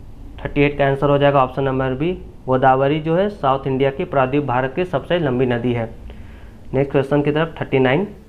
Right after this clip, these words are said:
थर्टी नाइन कह रहा हमारा, भारत के किस राज्य के सर्वाधिक लिंगानुपात हैं? तो थर्टी नाइन का ऑप्शन हो जाएगा ऑप्शन नंबर ए, केरल में जो है सर्वाधिक लिंगानुपात है।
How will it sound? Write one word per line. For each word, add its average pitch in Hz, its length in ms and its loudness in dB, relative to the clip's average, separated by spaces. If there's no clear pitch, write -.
थर्टी 143 160 2
नाइन 147 220 6
कह 156 160 4
रहा 135 140 6
हमारा, 127 300 -2
भारत 156 320 2
के 196 80 -4
किस 190 300 -6
राज्य 151 380 0
के 160 120 -2
सर्वाधिक 147 580 2
लिंगानुपात 143 800 0
हैं? 107 160 -8
तो 127 80 -6
थर्टी - 280 -4
नाइन 139 240 0
का 143 160 0
ऑप्शन 139 240 0
हो 139 80 2
जाएगा 143 280 4
ऑप्शन 135 200 -2
नंबर 131 280 0
ए, 165 100 0
केरल 143 280 4
में 156 180 2
जो 165 100 4
है 190 60 2
सर्वाधिक 135 520 0
लिंगानुपात 131 760 0
है। 117 120 -2